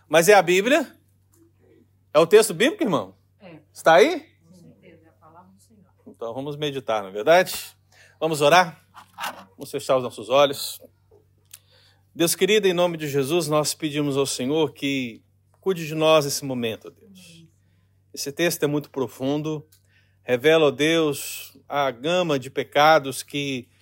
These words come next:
Speaker 1: assediam as pessoas, os seres humanos, a todos nós. E, ó Deus, não somos melhores do que aqueles, não somos melhores do que os de hoje, nem os dos que virão depois.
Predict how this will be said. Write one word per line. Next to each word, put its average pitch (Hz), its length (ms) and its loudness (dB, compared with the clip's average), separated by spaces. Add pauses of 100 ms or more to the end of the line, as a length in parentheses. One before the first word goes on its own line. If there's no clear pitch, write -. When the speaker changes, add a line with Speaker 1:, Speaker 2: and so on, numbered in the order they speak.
(220)
Speaker 1:
assediam 143 880 -2 (240)
as - 160 -10
pessoas, 156 920 -2
os 127 120 -16
seres 139 280 -4
humanos, 147 600 -6
a 147 100 -2
todos 127 400 -10
nós. 147 580 -4 (540)
E, 147 80 0
ó 139 40 0
Deus, 170 600 -4 (300)
não 214 80 -4
somos 185 300 0
melhores 151 600 4
do 139 100 -14
que - 100 -4
aqueles, 147 800 -4 (320)
não 156 140 -2
somos 160 320 -6
melhores 143 480 2
do 135 240 -10
que - 120 -8
os 131 160 -4
de 113 100 -12
hoje, 143 360 -2
nem 147 260 -6
os 135 80 -8
dos 123 200 -12
que 180 120 -14
virão 127 260 -8
depois. 143 760 -4